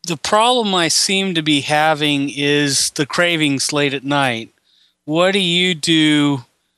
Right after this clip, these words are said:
to do, to, um, work through that, I guess?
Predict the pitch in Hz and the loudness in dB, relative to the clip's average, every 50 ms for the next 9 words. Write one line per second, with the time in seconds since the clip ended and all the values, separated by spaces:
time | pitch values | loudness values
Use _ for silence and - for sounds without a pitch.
0 | _ _ _ _ _ _ _ _ _ - - 147 127 123 151 156 160 180 160 - | _ _ _ _ _ _ _ _ _ -10 -10 -8 -4 0 2 2 2 0 -2 -6
1 | - - - 165 160 147 147 147 143 139 139 135 135 131 120 117 - _ _ _ | -6 -2 0 2 2 4 4 4 2 2 2 2 0 -2 -4 -6 -12 _ _ _
2 | _ _ _ _ _ _ _ _ _ _ _ _ - 143 135 135 135 127 127 123 | _ _ _ _ _ _ _ _ _ _ _ _ -2 0 2 2 2 2 0 -2
3 | 123 120 - _ _ _ _ _ _ _ - - - - _ _ _ _ _ _ | -2 -6 -10 _ _ _ _ _ _ _ -10 -10 -10 -12 _ _ _ _ _ _
4 | _ _ _ _ _ _ 143 151 160 151 - - - - 170 175 175 160 180 180 | _ _ _ _ _ _ 0 0 0 0 0 -2 -2 0 2 2 2 2 2 2
5 | 180 185 185 190 185 175 165 180 180 185 - - - - - - - | 2 2 2 0 0 0 0 0 0 2 2 0 0 -2 -2 -4 -6